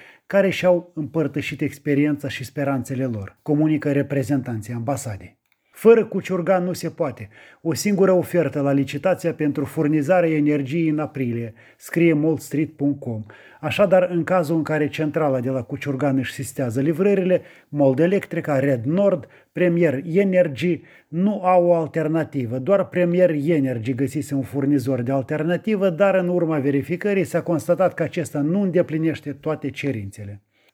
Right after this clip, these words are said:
Dosarul petroliștilor. Consiliul Concurenței a inițiat audierile companiilor suspectate de înțelegeri de cartel. Citim în unimedia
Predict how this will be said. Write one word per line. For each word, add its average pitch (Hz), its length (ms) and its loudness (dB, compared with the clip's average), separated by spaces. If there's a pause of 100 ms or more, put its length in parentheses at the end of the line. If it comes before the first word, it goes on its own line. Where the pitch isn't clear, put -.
Dosarul 202 560 2
petroliștilor. 180 960 -4 (360)
Consiliul 175 580 2
Concurenței 175 760 -2
a 170 100 0
inițiat 165 540 0
audierile 156 720 2
companiilor 143 800 0
suspectate 147 680 -8
de 135 100 -2
înțelegeri 135 680 0
de 135 120 -2
cartel. 135 580 -4 (300)
Citim 160 380 0
în 151 160 0
unimedia 147 600 0